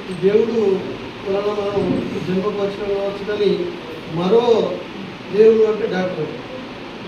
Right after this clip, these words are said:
డాక్టరు కనబడే దేవుడు, కనబడిన దేవుడు మనలో జన్మించినవాడు. కనబడే దేవుడు వారు ఇచ్చిన సూచనల ప్రకారంగా మనం వెళ్ళకపోతే మరి మనం ఉండలేము. మనం ఉండకపోతే మనం చేసి, చేసి కూడా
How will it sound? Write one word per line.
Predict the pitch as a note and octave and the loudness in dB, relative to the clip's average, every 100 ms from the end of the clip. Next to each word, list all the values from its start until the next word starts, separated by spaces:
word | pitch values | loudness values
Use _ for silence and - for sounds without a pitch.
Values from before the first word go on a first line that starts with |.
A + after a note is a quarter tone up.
| E3+ | 0
డాక్టరు | G#3+ G#3 C4 B3+ F#3+ F3+ - - - G3+ | 0 0 0 2 2 0 -4 -10 -10 -4
కనబడే | G3+ A3 A#3+ A#3 A3 F#3+ | 0 2 4 4 4 6
దేవుడు, | G#3+ A3 B3+ - - - - - - | 4 4 0 -4 -10 -14 -14 -14 -10
కనబడిన | G#3 A#3 A#3 A3 A3 G#3+ | -4 -2 0 2 2 4
దేవుడు | G#3+ A3+ C#4 - - - | 4 4 0 -8 -10 -6
మనలో | G#3+ A#3 F#3+ | -2 -2 0
జన్మించినవాడు. | G3 F#3 E3+ D#3+ D3+ C#3+ - - - - - - G3 | 2 2 0 -4 -4 -6 -8 -12 -12 -14 -14 -8 -4
కనబడే | G#3 B3+ B3+ C4 | 0 2 2 2
దేవుడు | B3+ B3+ B3 G#3+ G3 - - F#3+ | 2 2 2 4 2 0 -4 0
వారు | G3+ G#3 | 0 0
ఇచ్చిన | A#3+ A3+ G#3 | 0 0 0
సూచనల | G#3+ A3+ A#3 G#3+ | -2 0 0 0
ప్రకారంగా | A3 A3 A3 A3 G#3+ | 0 0 0 0 0
మనం | G#3 F3+ | 0 0
వెళ్ళకపోతే | F#3 G#3+ A3 A3 A3 G#3 F3 F3 - - - - | 0 0 0 0 2 2 0 -4 -8 -12 -12 -4
మరి | F#3+ G3+ | -2 0
మనం | G3+ G3+ | 2 2
ఉండలేము. | F#3+ F#3 F#3 D3+ - - - - - - - | 2 2 2 0 -6 -12 -12 -14 -14 -14 -8
మనం | G3 G#3 G3+ | -4 0 2
ఉండకపోతే | A3+ A#3 - A#3 - A#3 G3+ | 2 0 0 -2 2 2 2
మనం | G3 F#3+ | 2 2
చేసి, | G3 A3 G3+ G#3+ | 0 0 -4 -4
చేసి | G3+ G#3 A3 | -4 -2 0
కూడా | A3 | 4